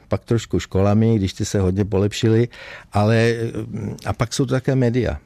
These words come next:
A já si myslím, že ty lidi se, tím, že média jsou v rukách většinou těch lidí v jejich rukách jsou, státní tu v podstatě žádná nejsou, kromě místa, kde sedíme a, a, a České televize, ta se t-, chovají dneska k těmto místům poměrně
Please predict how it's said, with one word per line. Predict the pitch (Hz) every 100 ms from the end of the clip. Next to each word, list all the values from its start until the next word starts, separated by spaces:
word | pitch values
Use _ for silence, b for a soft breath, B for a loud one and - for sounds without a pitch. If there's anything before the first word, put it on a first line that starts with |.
| - -
A | 104
já | 110
si | 151
myslím, | 131 143
že | 127 127
ty | - 127 127
lidi | 117 113 120
se, | 113 127 123 -
tím, | - 135
že | 127
média | 117 117 120
jsou | 117 127
v | 107
rukách | 107 110 110 -
většinou | 110 101 120 113 101 - _ _ _ _ -
těch | 110 -
lidí | 113 107 110
v | - - - -
jejich | 120
rukách | 117 110 98 90
jsou, | - 113
státní | - 107 110
tu | 110
v | 104
podstatě | 104 - 107 107
žádná | 110 110 104
nejsou, | 82 87 - 110 120 B B B B B B
kromě | - 104 104
místa, | 101 - 107
kde | 104
sedíme | 95 98 95 107 113 107 -
a, |
a, | 98 92 - 104
a |
České | 101 - - 110
televize, | 107 110 107 107 123 B B B B B -
ta | 113
se | -
t-, | 127 113
chovají | - 120 127 123
dneska | 120 - 120
k |
těmto | - 110 113
místům | 117 - 127
poměrně | 113 110 117 117 120